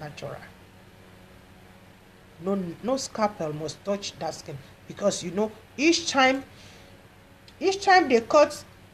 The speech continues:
a, a kilo, a normal keloid, skin irritation, if they cut it like this, huh, you know, it will bring extra, and they have to sew that. They cut it this way, it will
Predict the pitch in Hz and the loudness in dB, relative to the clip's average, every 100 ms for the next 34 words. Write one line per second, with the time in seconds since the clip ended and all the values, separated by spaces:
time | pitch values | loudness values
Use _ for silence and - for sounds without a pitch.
0 | - 214 208 220 214 - 311 233 208 208 | -2 0 0 0 0 2 4 4 4 4
1 | 294 330 294 - - 294 247 214 185 151 | 4 6 2 0 -4 0 4 4 2 -4
2 | 135 - - - - - - - - 311 | -12 -14 -20 -20 -20 -20 -20 -10 2 2
3 | 269 240 240 285 269 262 180 135 - - | 4 2 2 2 2 0 -4 -6 -16 -12
4 | - 392 415 359 339 - 330 330 277 202 | 2 4 6 4 4 6 6 4 -2 0
5 | 190 185 185 175 - - - - - - | 2 2 0 -4 -8 -16 -18 -20 -20 -20
6 | - - - 190 262 403 - - - - | -20 -14 -6 -2 -2 -4 -10 -20 -20 -8
7 | 214 240 330 339 240 - 247 233 170 143 | -2 2 4 4 0 -2 -2 -2 -4 2
8 | 330 339 - - - - - - - - | 4 4 0 -16 -20 -20 -20 -20 -20 2
9 | 277 311 - - 226 - - - - - | 4 4 2 -2 2 2 0 -16 -20 -20
10 | - - - - - - - - - - | -20 -20 -20 -20 -20 -20 -20 -20 -20 -20
11 | - - 214 214 226 214 311 - 269 240 | -20 -6 -2 2 2 4 4 2 -2 -4
12 | - 330 302 277 269 - - - - 196 | 4 6 8 6 4 -2 -20 -20 -10 -8
13 | 196 302 330 320 311 208 - - 254 277 | 0 4 4 4 -2 -2 -2 2 4 4
14 | 269 214 - 214 | 2 -8 -4 -4